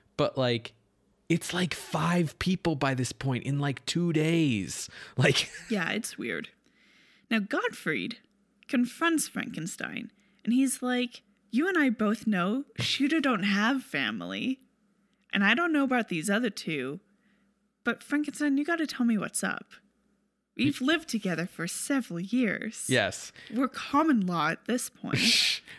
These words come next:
Speaker 1: We share everything with each other. You don't keep secrets from me. You're the last of your family line with no heirs for some reason.
Speaker 2: Yes, it's,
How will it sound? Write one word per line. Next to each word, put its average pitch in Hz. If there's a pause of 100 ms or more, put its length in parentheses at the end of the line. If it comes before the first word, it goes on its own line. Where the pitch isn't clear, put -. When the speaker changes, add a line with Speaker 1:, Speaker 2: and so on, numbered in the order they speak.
(100)
Speaker 1:
We 143
share 160
everything 160
with 165
each 170
other. 190 (320)
You 135
don't 175
keep -
secrets -
from 156
me. 160 (580)
You're 131
the 143
last 131
of 165
your 170
family 151
line 139
with 160
no 147
heirs 113
for 165
some 170
reason. 196 (140)
Speaker 2:
Yes, 214
it's, 226